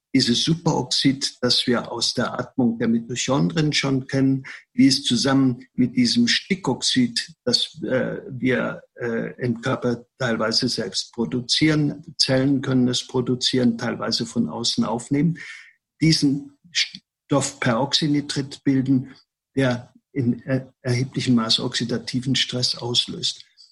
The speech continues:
Und wenn man solche Dinge sagt, sagen viele meiner Kollegen, das sei nicht etablierte Medizin. Und an diesem Satz erkennt man immer, wie schlecht sie eigentlich vorbereitet sind. Denn es hat für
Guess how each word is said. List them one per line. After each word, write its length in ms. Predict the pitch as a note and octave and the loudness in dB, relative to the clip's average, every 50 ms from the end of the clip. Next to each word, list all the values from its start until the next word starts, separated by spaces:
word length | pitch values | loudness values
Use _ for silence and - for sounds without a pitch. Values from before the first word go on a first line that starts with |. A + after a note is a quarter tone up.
| _ _ _ - | _ _ _ -4
Und 100 | A#2+ C#3 | -2 0
wenn 120 | D#3 D#3+ | 2 2
man 140 | D#3 D#3 D#3 | 4 2 4
solche 320 | - D#3 D#3+ D#3+ - D3+ | 2 2 2 2 2 2
Dinge 260 | C3 C#3+ C3+ C3+ B2+ | 2 4 4 4 2
sagt, 380 | A#2 A2+ C3+ B2+ D3+ E3 - - | 2 2 0 0 0 -2 0 0
sagen 260 | - D3 C#3 B2+ C3 | 0 0 0 -2 -2
viele 260 | B2+ - C3+ C3 C3 | -4 -2 -2 0 0
meiner 300 | C3 B2 B2 B2+ B2+ C3 | 0 0 0 0 0 -2
Kollegen, 500 | B2+ B2+ - - B2+ B2 B2+ C3 C3 C3+ | -2 -4 -4 -2 0 0 0 0 -2 -4
das 220 | B2+ A#2+ A#2 - - | -4 -2 -2 0 0
sei 200 | - A#2 A#2 A#2+ | 0 0 0 2
nicht 340 | B2 C3+ C#3+ - - - - | 2 2 0 -2 -4 -6 -8
etablierte 720 | - C3 - - B2 A2 A#2 A#2+ B2+ C3+ C3 - - B2+ | -10 -10 -8 -8 -10 -10 -8 -4 -4 -4 -4 -2 0 2
Medizin. 840 | B2 B2 A#2+ A2+ A#2+ A#2+ A#2 - - - D3+ C#3 A2 - - - _ _ _ _ _ _ _ _ _ _ _ _ _ _ _ _ _ _ _ | 2 2 2 2 0 0 0 0 -2 0 0 -2 -2 -2 -6 -10 _ _ _ _ _ _ _ _ _ _ _ _ _ _ _ _ _ _ _
Und 100 | C3 C3 | -4 -2
an 160 | C3 C3+ C3+ | 0 2 2
diesem 260 | - C#3 C#3+ - D3+ C#3 | 2 4 4 4 4 4
Satz 320 | - C3+ C3+ C3 - - | 2 2 0 0 -2 -2
erkennt 460 | C3+ B2+ - - C#3 C3+ C3 C3+ - | -2 -2 -4 -2 0 0 0 0 0
man 180 | D3 C#3 B2+ A#2+ | 0 0 0 0
immer, 320 | C#3 C#3 C#3 C3 C3+ - - _ _ _ _ - | 0 0 0 -2 -4 -8 -12 _ _ _ _ -2
wie 100 | B2 A#2+ | 0 2
schlecht 500 | - - - B2+ C#3+ C3 - - - - | 2 2 2 0 0 0 0 -2 -2 -2
sie 260 | - - C3 - - - | -2 0 0 -2 -2 -4
eigentlich 400 | - B2 A#2 A#2+ A#2+ A#2+ A#2+ - | -6 -6 -6 -4 -4 -6 -6 -6
vorbereitet 640 | - - D3+ C#3 A2+ A2 G2 G2+ - - - - - | -6 -4 -4 -4 -4 -4 -8 -10 -14 -18 -18 -18 -10
sind. 360 | - - - A#2+ A#2 A#2 - - _ _ _ _ _ _ _ - | -4 -2 0 0 0 0 -2 -8 _ _ _ _ _ _ _ 0
Denn 120 | C3+ C3 C#3+ | 2 4 4
es 160 | C#3 - - | 4 4 4
hat 360 | E3 F3+ - - - - _ _ | 2 0 0 -4 -8 -10 _ _
für 460 | _ - - C3+ B2 A#2 - F#2+ - | _ -4 0 0 0 0 0 -4 -8